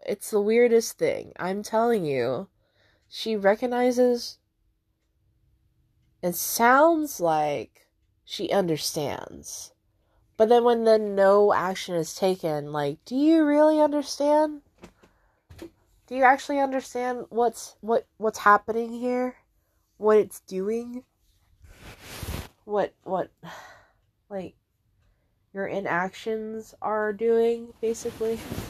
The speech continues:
So, yeah, um, I'm a little peeved. 'Cause my boss, uh, I really wanna charge my watch, but I don't know. <sighs>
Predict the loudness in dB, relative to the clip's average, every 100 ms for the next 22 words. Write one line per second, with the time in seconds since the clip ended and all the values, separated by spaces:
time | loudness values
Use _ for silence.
0 | -14 -18 -20 -20 _ -16 -10 -6 -6 -4
1 | -2 -2 -2 -6 -10 -10 -6 -6 -6 -10
2 | -8 -4 -2 -4 -8 -16 -20 -10 -4 0
3 | 2 2 2 0 -4 -10 _ _ _ _
4 | -8 -4 -4 -6 _ _ _ _ _ _
5 | _ _ _ _ _ _ _ -14 -10 -10
6 | -4 -4 -4 -8 -20 _ -20 -14 -14 -14
7 | -18 _ _ _ _ _ _ _ _ _
8 | _ _ _ _ _ _ _ _ _ _
9 | _ _ _ _ -14 -8 -6 -6 -8 -10
10 | -10 -10 -10 -14 -12 -10 -12 -14 _ _
11 | _ _ _ -20 -20 -20 -20 -18 -14 -14
12 | -14 _ _ _ _ -20 -20 -20 -20 -20
13 | -20 -20 _ _ _ _ _ _ _ _
14 | _ _ _ -4 -2 -2